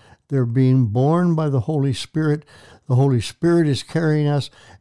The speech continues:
and God wants us to get off the nest, up in the air, and flowing with the Holy Spirit wherever he has to direct us. That's the lesson here for us. And the youngsters are, are being taught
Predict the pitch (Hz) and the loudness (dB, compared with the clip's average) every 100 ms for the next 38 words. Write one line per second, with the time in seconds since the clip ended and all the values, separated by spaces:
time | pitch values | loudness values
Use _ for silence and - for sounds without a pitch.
0 | - 143 143 117 139 156 175 151 139 143 | -2 2 2 2 2 0 -2 -2 0 0
1 | 135 - - 147 131 - 151 120 131 127 | -2 -6 -8 -6 -6 -6 -6 -2 -2 0
2 | 156 185 - 180 170 170 156 - - _ | -2 -4 -6 -4 -2 -2 -4 -6 -14 _
3 | _ _ _ 156 160 196 185 185 170 156 | _ _ _ -6 -2 2 2 4 2 2
4 | 156 151 143 _ _ _ - 143 131 - | 2 0 -4 _ _ _ -2 2 2 0
5 | - 170 170 170 165 165 _ 135 - 120 | -2 0 2 0 -2 -6 _ -8 -4 -4
6 | 165 151 135 - - 214 165 143 - - | -2 0 0 -4 -6 -2 -2 -2 -8 -20
7 | - - 135 139 165 160 147 113 160 139 | -20 -8 -2 0 0 0 0 2 2 4
8 | 147 120 - - 143 123 127 185 190 139 | 2 -2 -8 -8 -4 -2 -2 -4 -8 -10
9 | - - 175 - - - - _ 151 143 | -10 -6 -8 -8 -14 -18 -20 _ 0 2
10 | 190 175 180 147 117 139 117 - 131 98 | 0 -2 0 0 0 -2 -6 -8 -10 -12
11 | 90 - _ _ _ _ - 143 135 139 | -18 -20 _ _ _ _ -4 0 2 4
12 | 180 165 - 151 123 131 131 - 139 135 | 2 0 -2 -2 0 0 0 -2 -2 -2
13 | 123 147 151 139 - 180 85 - | 0 0 2 0 -2 -6 -6 -12